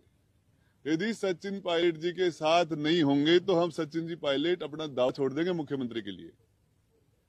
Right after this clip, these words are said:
वो कह रहे सीएम नहीं बन सकते, दस मंत्री, द-, दस विधायक उनके साथ नहीं है। यदि अस्सी परसेंट विधायक सचिन पायलट आपके साथ नहीं हो तो मैं बताना चाह रहा हूं, हम हमारा दावा छोड़ देंगे। तो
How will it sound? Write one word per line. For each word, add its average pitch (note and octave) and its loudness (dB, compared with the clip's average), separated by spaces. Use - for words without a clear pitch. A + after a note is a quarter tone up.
वो D3+ -2
कह E3 0
रहे G3 6
सीएम F3 4
नहीं F3+ 4
बन E3+ -2
सकते, D3 -2
दस D#3 -2
मंत्री, D3 -4
द-, D3 -2
दस D#3 -4
विधायक B2+ 0
उनके C#3 -4
साथ C3+ -2
नहीं A#2+ -4
है। G#2 -10
यदि D3+ -4
अस्सी A3+ 2
परसेंट F#3 0
विधायक D3 2
सचिन F3 0
पायलट F3 2
आपके F3 0
साथ E3 6
नहीं E3 8
हो D3 4
तो F3 2
मैं F#3+ 0
बताना F#3 2
चाह F#3+ 4
रहा G#3+ 6
हूं, F3+ 2
हम G3 2
हमारा G3 4
दावा G#3+ 8
छोड़ D3 2
देंगे। G#2+ -6
तो - -18